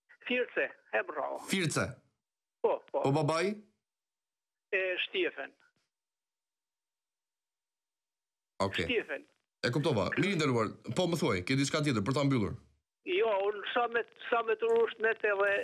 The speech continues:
Speaker 1: të respektoj shumë.
Speaker 2: Shumë faleminderit, ë, për telefonatën. Presim, prit, një moment. Ku jemi tjetër? Më falni, Erti, se kam një mesazh. A, oke, mirë se, e,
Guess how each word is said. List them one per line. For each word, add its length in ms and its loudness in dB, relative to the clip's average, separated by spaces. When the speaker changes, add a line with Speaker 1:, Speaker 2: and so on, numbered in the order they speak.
Speaker 1:
të 140 -2
respektoj 640 0
shumë. 280 -4
Speaker 2:
Shumë 320 2
faleminderit, 500 2
ë, 100 2
për 180 0
telefonatën. 460 2
Presim, 480 0
prit, 300 0
një 140 2
moment. 320 2
Ku 80 2
jemi 240 4
tjetër? 320 2
Më 140 -2
falni, 240 2
Erti, 160 -2
se 100 -4
kam 140 0
një 80 2
mesazh. 380 -2
A, 180 -2
oke, 220 0
mirë 200 2
se, 160 0
e, 180 2